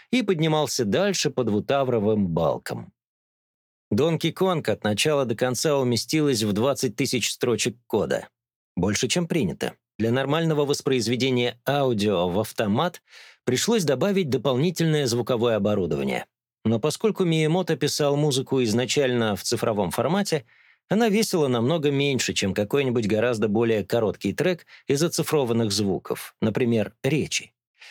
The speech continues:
Пока Миямото и Йокои занимались разработкой в Японии, Минору Аракава со своей командой готовились к переезду в Америке. Нью-Йорк, может, и был мировой столицей игрушек, но находился слишком далеко от Японии.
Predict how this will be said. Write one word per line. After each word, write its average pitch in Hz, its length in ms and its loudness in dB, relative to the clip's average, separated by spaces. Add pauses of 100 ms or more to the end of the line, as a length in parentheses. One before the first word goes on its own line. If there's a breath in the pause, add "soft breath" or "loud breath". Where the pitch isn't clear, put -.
(200 loud breath)
Пока 143 280 0
Миямото 147 500 2
и 131 120 2
Йокои 127 420 2
занимались 107 640 2
разработкой 107 720 0
в 80 40 -6
Японии, 185 640 0 (300)
Минору 170 420 2
Аракава 185 500 0
со 160 160 0
своей 139 320 0
командой 113 520 0
готовились 180 600 0
к - 80 -18
переезду 117 560 2
в 101 40 2
Америке. 78 640 -2 (440)
Нью-Йорк, 131 640 0
может, 165 440 0
и 214 40 2
был 233 200 2
мировой 208 340 2
столицей 170 580 0
игрушек, 160 680 -2 (180)
но 95 100 0
находился 120 540 0
слишком 165 640 0
далеко 110 320 0
от 92 140 -2
Японии. 78 540 -4